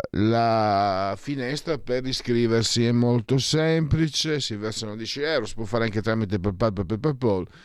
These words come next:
senza nemmeno, pensate, che vi sia la necessità che siate iscritti a PayPal, PayPal, PayPal. Poi il codice fiscale, gli altri dati richiesti, e p-, e quindi vi verrà recapitata la maggiore per via postale, ma se di mezzo ci sono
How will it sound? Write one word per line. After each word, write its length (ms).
senza 380
nemmeno, 420
pensate, 580
che 100
vi 120
sia 220
la 80
necessità 460
che 100
siate 180
iscritti 300
a 40
PayPal, 300
PayPal, 300
PayPal. 460
Poi 140
il 40
codice 320
fiscale, 600
gli 80
altri 180
dati 220
richiesti, 560
e 160
p-, 260
e 60
quindi 340
vi 80
verrà 440
recapitata 640
la 80
maggiore 380
per 140
via 120
postale, 380
ma 80
se 120
di 60
mezzo 240
ci 60
sono 340